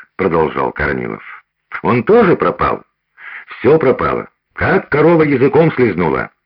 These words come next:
«А что было в чемоданчике?» «Инструменты». Колокольников сердито покосился на майора, который смотрел скучающими глазами в окно и тихонько барабанил пальцами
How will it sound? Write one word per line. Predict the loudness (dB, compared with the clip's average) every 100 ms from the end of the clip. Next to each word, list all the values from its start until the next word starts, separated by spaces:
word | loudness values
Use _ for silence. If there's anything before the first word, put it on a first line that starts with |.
| _ _ _ _ _ _ -4
«А | -4
что | 0 -2
было | 0 -4 -6
в |
чемоданчике?» | -6 -4 -4 -6 -12 -20 -20 _ _ _ _ _ _ _ _ _ _ _ _ _ _
«Инструменты». | -8 -8 -2 0 0 -4 -8 -8 -10 _ _ _ _ _ _ _ _ _ -4
Колокольников | 0 2 2 2 2 -2 -2
сердито | -2 0 0 -2
покосился | -2 -4 -2 -4 -2
на | -2
майора, | 2 2 2 0 -4 -12 -8
который | -2 0 0
смотрел | -2 -4 -2 -4
скучающими | -4 -6 -2 -2 -4 -6 -6
глазами | -2 -2 -2 -2
в | -4
окно | -4 -4 -4 -6 -12
и | -8
тихонько | -6 -2 -4 -2 -2
барабанил | -2 -2 -2 -4
пальцами | -6 -4 -2 -2 -4 -4